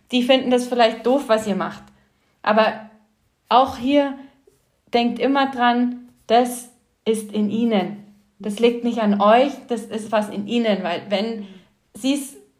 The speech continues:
Speaker 1: also sie haben irgendwas in sich, sonst würden sie sich nicht so über euch aufregen.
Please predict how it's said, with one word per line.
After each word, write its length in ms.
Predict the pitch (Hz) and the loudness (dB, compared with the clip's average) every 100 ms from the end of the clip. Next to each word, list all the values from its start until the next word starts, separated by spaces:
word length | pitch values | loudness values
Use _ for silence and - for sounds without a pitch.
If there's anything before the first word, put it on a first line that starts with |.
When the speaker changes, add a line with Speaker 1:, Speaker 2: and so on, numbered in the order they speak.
| _ _ | _ _
Speaker 1:
also 140 | 208 214 | -6 -4
sie 180 | 220 240 | -2 0
haben 180 | 294 | 2
irgendwas 400 | 285 320 285 262 - | 2 4 4 4 2
in 200 | 269 262 | 0 4
sich, 460 | 233 262 - - | 4 4 0 -8
sonst 300 | - 220 202 | -4 -4 -4
würden 220 | 214 247 254 | 0 0 0
sie 120 | 220 | -2
sich 180 | 226 208 | -2 -2
nicht 240 | 214 202 | -4 -4
so 120 | 214 | -2
über 200 | 202 196 | 0 2
euch 180 | 196 202 | 2 2
aufregen. 520 | 180 185 175 - - | -2 -2 -8 -10 -8